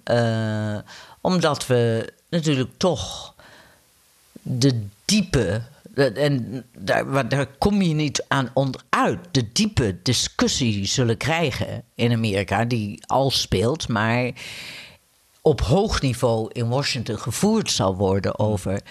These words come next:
wat is onze democratie, wat is onze grondwet, wat ze-,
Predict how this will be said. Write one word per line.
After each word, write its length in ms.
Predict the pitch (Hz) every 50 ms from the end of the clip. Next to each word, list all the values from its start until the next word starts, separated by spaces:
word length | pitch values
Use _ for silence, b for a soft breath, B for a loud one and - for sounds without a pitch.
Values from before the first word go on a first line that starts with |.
| B B B B B B B
wat 360 | - 104 151 147 - - - -
is 380 | 185 185 147 - - - - - _
onze 380 | - 110 101 101 - - 107
democratie, 920 | 98 - 101 101 101 95 87 - 101 87 - - - - - 104 101 104 B B B B B B B
wat 260 | - 117 123 120 - - _
is 440 | - 185 151 - - - - - - _
onze 340 | 113 113 107 98 - -
grondwet, 720 | - - - 110 104 101 98 - - - 101 92 - - - B B B B B
wat 200 | - - - -
ze-, 380 | - - - 139 170 170 143 -